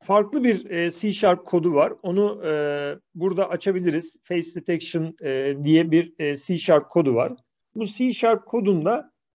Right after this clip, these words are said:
e, bizim yazımızdan farklı fakat benzer, e, unsurlar var. Özellikle, e, burada, e, belirtmemiz gereken burada D lib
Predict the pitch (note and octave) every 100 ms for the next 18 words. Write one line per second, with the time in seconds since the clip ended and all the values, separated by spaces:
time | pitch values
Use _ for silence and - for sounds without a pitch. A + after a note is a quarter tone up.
0 | - C#3+ D#3 G3+ A#3 G#3+ G3+ G#3 G3+ A3
1 | A3 A3 A3 A3 A#3+ F#3 - - G3+ A3
2 | G#3+ G3 G3+ G#3 A3 G#3 F3 G3 F#3 -
3 | F#3+ G3 C#3+ C3 - _ _ _ _ _
4 | - F3+ A#3+ B3+ - F#3+ A3+ - _ _
5 | _ _ D#3+ D#3 D#3 D#3 A#3+ C#4+ F#3+ G#3+
6 | G3+ _ _ _ - D#3 D3 D3+ E3+ G3+
7 | G3+ G3+ G#3 G#3 F#3 F3+ G#3 G#3 G3+ F3
8 | E3 A3 A3 G#3+